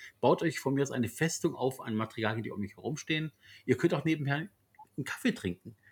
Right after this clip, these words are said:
Gar kein Problem, wenn ihr nicht gerade am Reden seid. Aber schaut bitte, dass ihr alles möglichst lautlos macht. Als ob ein Baby nebenan schlafen würde und ihr einfach kein Geräusch machen wollt,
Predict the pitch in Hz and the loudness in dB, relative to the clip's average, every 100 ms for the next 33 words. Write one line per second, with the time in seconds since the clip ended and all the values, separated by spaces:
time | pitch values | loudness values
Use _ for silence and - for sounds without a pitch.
0 | - 139 143 160 147 139 151 107 92 - | 2 4 4 2 0 0 2 2 0 -2
1 | 87 90 90 87 87 87 170 165 _ - | -6 -4 -4 -4 -8 -8 -8 -10 _ -20
2 | - - _ _ - - 98 101 - - | -20 -20 _ _ -8 4 6 6 4 -4
3 | - 123 - 135 127 107 117 80 110 - | 4 4 4 2 2 0 0 -2 -2 0
4 | 104 104 - 92 92 104 - 92 - 85 | -2 -2 -8 -8 -2 -2 -2 -4 -4 -6
5 | 107 113 185 220 156 190 202 190 170 165 | -6 -6 -4 -4 2 4 6 4 2 0
6 | 139 - 123 117 120 117 107 104 107 - | -4 0 -2 0 -4 -4 -4 -6 -10 -6
7 | 101 98 104 - 92 92 101 101 | -4 -2 -4 -4 -6 -2 -2 -2